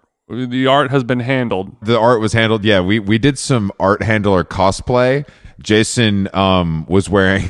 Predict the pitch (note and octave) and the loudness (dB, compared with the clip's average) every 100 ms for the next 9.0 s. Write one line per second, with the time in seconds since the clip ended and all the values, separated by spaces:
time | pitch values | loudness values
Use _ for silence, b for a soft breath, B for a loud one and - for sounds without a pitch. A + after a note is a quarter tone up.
0 | - G2+ G#2 G#2 F#2 G2+ E2 G2+ - A2 | -8 -2 0 0 -2 -4 -2 -4 -2 -4
1 | F#2+ E2+ - A2 G2+ - G2+ E2 C#2+ G2 | -2 -2 0 0 0 0 0 0 0 0
2 | D#2 E2+ C#2+ - G2+ D#2 F#2+ G#2+ E2 D#2+ | 0 -4 -8 -4 -2 0 2 2 0 -2
3 | F#2+ D#2 C#3+ - D3+ C#3 C3 D3+ C#3 C3+ | -2 0 -2 -2 -2 0 0 0 2 2
4 | A#2+ - A2+ A2 F2 - G#2 F#2 - E2+ | 0 -2 -2 -2 -4 -4 0 0 0 -6
5 | - E2+ E2 C2+ D#2 C#2 B1+ - - - | -4 -4 -4 -2 -4 -4 -6 -12 -10 -4
6 | D3+ D#3 G3 B2+ - - D#3+ F3 F#3 F3+ | -4 0 -2 -2 -8 -2 2 4 4 2
7 | D#3 - - D#3+ D#3+ D3+ D3 C3 B2+ B2 | 0 -8 -4 2 4 4 2 2 2 0
8 | A#2 B2 B2 B2 A#2+ A#2 A2+ A2 G#2+ | -2 -2 0 0 0 0 0 -2 -4